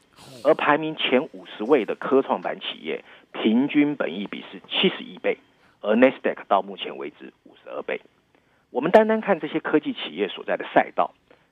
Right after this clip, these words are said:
看起来很丰富，但专家认为中芯国际和A M E C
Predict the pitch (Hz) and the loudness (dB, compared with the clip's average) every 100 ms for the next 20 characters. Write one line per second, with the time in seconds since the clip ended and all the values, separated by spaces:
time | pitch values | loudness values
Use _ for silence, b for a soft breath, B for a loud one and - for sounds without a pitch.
0 | _ - 226 147 90 90 - - 147 151 | _ 0 0 2 -2 -4 -8 -6 -6 -6
1 | 156 - _ b b - 156 123 139 139 | -10 -10 _ b b 0 0 4 4 4
2 | 139 131 113 82 80 120 127 - 127 82 | 2 2 -2 -4 -6 -6 -8 -6 -6 -6
3 | 78 - 87 110 92 - 120 113 113 | -8 -8 -6 -4 -6 -2 -2 0 -4